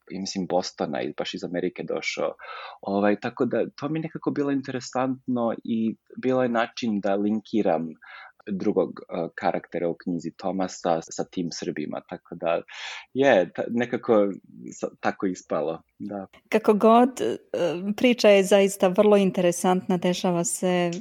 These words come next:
Speaker 2: na dva kontinenta, da tako
Speaker 1: Mhm.
Speaker 2: kažem, nekoliko različitih, e, kulturnih miljeja i
Speaker 1: Mhm.
Speaker 2: nekoliko dimenzija u knjizi. Reci mi,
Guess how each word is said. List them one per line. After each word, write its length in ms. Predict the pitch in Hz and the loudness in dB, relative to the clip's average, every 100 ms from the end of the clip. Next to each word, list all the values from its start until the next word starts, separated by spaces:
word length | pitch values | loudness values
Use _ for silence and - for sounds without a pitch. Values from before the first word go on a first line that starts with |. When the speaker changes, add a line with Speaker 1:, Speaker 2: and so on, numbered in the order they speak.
| - _ _ | -12 _ _
Speaker 2:
na 140 | 220 | 4
dva 180 | 220 247 | 6 6
kontinenta, 960 | 262 214 208 208 208 214 208 208 190 190 | 6 4 6 4 4 4 2 4 2 2
da 200 | 196 214 | 2 0
tako 300 | 208 208 202 | 4 2 4
Speaker 1:
Mhm. 80 | 208 | 2
Speaker 2:
kažem, 600 | 202 196 196 202 190 190 - - - - - | 2 2 0 0 0 0 -6 -18 -20 -20 -12
nekoliko 760 | 185 196 220 226 214 208 208 | -4 4 6 6 4 4 6
različitih, 960 | 190 190 196 190 220 - 180 180 - - | 6 6 4 0 -2 -4 -2 -2 -4 -2
e, 200 | 175 170 - - - - | 0 -2 -6 -20 -20 -14
kulturnih 560 | 180 202 190 190 185 180 | 0 2 4 2 2 2
miljeja 640 | 180 175 185 165 165 170 175 _ _ _ | 0 0 0 -2 0 -2 -6 _ _ _
i 120 | - 185 | -6 -2
Speaker 1:
Mhm. 80 | |
Speaker 2:
nekoliko 440 | 175 160 165 160 160 | -2 -2 -2 0 -2
dimenzija 760 | 160 165 160 170 160 165 160 | -2 -2 0 0 0 0 0
u 60 | 156 | -2
knjizi. 420 | - 170 165 165 - - - - | -2 -2 -2 -4 -8 -20 -8 -2
Reci 220 | 202 247 | 0 4
mi, 260 | 226 196 | 4 2